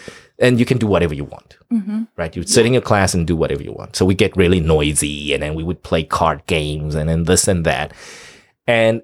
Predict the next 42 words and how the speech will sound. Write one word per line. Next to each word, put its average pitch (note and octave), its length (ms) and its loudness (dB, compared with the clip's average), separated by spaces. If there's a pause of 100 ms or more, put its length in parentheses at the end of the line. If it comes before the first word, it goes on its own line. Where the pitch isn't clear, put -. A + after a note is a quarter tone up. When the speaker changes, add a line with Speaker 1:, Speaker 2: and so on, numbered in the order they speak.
Speaker 1:
of - 60 -12
course, G#2 240 2 (200)
now G2+ 100 2
this A2+ 200 2
is G#2+ 100 -4
a G2+ 40 4 (120)
male A#2+ 160 4 (120)
teacher, E2 280 -10 (120)
right? G#2+ 160 -8 (420)
So C#3 120 -2
this G3 160 4
male F3+ 240 6 (100)
teacher, G2+ 300 -2 (220)
he E3+ 580 -6
knows C3+ 460 4
how C3+ 100 4
to B2 80 -6 (160)
deal G#2 160 2 (120)
with F2 220 -4 (120)
little F2 200 -2
boys. C#2+ 420 -10 (380)
So G#2+ 140 0
he G#2+ 160 2
says, A2+ 340 2 (160)
"Okay, B3 320 0 (260)
well, - 360 2
you F3+ 80 0
guys F#3+ 240 0
don't F3 200 -2
want E3 120 0
to - 100 -8
keep D3 140 -2
quiet. E3 380 2 (280)
So - 80 0
let's B3+ 200 0 (140)
make A3+ 140 0
a G3+ 40 0 (220)
game C3 260 4
out F#2+ 140 0
of D2 140 -12
this." - 180 -12
Speaker 2:
Uh-huh. A3 400 -6